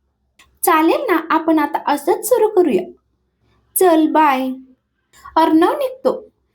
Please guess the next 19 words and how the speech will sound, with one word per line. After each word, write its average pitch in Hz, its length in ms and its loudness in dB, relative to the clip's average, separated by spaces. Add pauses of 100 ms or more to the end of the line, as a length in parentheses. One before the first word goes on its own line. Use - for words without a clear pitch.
(160)
ईश्वरी 330 340 2
त्याचा 311 300 -2
हात 370 200 -2 (100)
धरते 339 280 0
आणि 359 280 -2 (100)
त्याला 381 160 4
म्हणते, 311 420 2
"ओ, 320 120 2 (160)
थांबा, 311 340 2 (960)
तुम्ही 370 220 4
हे 339 120 2
असं 330 220 0
एकटं 320 340 -2
जाऊ 302 280 2
शकत 508 380 -4
नाही 381 160 0
या 359 100 -2
माझ्या 453 320 -4
घरी." 277 360 0